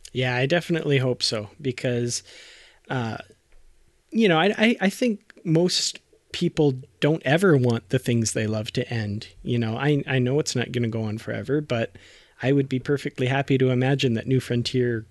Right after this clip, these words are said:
would just keep putting out a new story every year, uh, for as long as I'm able to read them. <laughs> But unfortunately, that's probably not gonna happen, but hopefully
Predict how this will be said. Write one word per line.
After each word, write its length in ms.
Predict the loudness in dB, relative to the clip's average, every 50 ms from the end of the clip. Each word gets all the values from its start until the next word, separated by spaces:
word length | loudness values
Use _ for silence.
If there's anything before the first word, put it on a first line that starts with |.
| -10
would 160 | -8 -8 -6
just 300 | -4 -4 -4 -4 -6 -12
keep 260 | -6 -4 -2 -2 -2 -2
putting 300 | -2 0 0 2 2 2
out 180 | 2 2 2
a 40 | 2
new 160 | 4 4 2
story 480 | 2 0 0 0 2 2 2 2 2 2
every 280 | 0 0 0 0 0
year, 380 | 2 2 2 2 0 -2 -6 -10 -14 _ -12
uh, 340 | -8 -6 -6 -4 -4 -6 -8 -8 -12 _ -20 _ _ _ _ _ _ _ _ _ _ _
for 220 | _ -8 -4 -2 0
as 180 | 0 0 0
long 180 | 0 0 2 0
as 120 | 0 0
I'm 160 | 0 0 2
able 200 | 2 2 2 0
to 100 | 0 0
read 200 | 0 0 0 0
them. 160 | 0 0 0 0 0 2
<laughs> 280 | 0 0 2 2 2 2 2 -2 -12 -16 -16 -16 -16 -18 -20 _ _
But 260 | 0 0 0 0 -2 -4 -2
unfortunately, 720 | 0 0 2 4 4 4 4 4 2 0 2 2 2 2
that's 260 | 4 2 0 -2 -2 -4
probably 560 | -4 0 2 2 4 4 4 2 4 2 2
not 300 | 4 2 2 0 0 0
gonna 180 | 0 0 2
happen, 440 | 2 2 2 0 0 -2 -2 -4 -4
but 220 | -2 -4 -4 -4 -4
hopefully 680 | -4 -6 -6 -2 0 2 4 4 4 4 2 0 -4